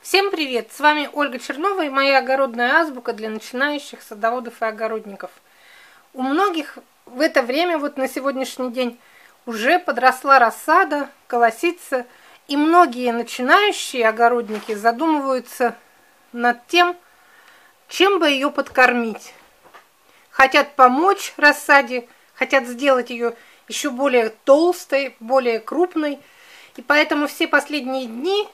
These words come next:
я снимаю видео, ну и видеоуроки, и просто видеосоветы, случаи из своей жизни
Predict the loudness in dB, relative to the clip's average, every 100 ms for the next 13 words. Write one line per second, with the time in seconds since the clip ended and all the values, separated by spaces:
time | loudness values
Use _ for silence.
0 | _ -10 0 0 0 -2 2 2 2 0
1 | -2 0 0 2 0 -4 -20 _ _ _
2 | _ _ _ _ _ -2 0 2 2 0
3 | 2 2 2 -2 -6 -4 -6 -4 -6 -6
4 | -6 -6 0 0 2 -2 -2 -6 -4 -6
5 | -6 -6 -8 -2 0 0 -2 -6 -6 -10
6 | -10